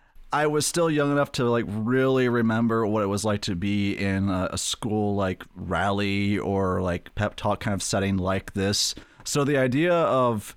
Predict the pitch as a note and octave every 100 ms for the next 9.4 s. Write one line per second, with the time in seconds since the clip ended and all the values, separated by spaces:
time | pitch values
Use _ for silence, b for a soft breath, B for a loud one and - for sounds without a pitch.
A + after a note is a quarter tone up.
0 | - - D#3+ D#3 C#3+ B2 B2+ B2 A#2+ -
1 | A2+ A2+ A#2 B2+ A#2 G#2+ B2 A#2 - A2+
2 | G#2 G#2+ G#2 G2+ G2 G2+ G#2 G#2 G2+ -
3 | C3+ B2+ A#2+ A2+ A2+ A#2 - G#2+ G2+ G2
4 | - G#2 A#2 A2 A2 G#2+ G2 - A#2 G#2+
5 | A2+ - G2 G2 - F#2 - F2+ E2+ -
6 | - G#2 A#2+ C3 C3 - - _ - A#2+
7 | G#2+ A2+ G#2 A2+ G2+ A2 - - G2+ G#2
8 | F#2+ F#2+ - G2+ F#2 G#2+ - A#2 F2+ F2+
9 | E2 F2 E2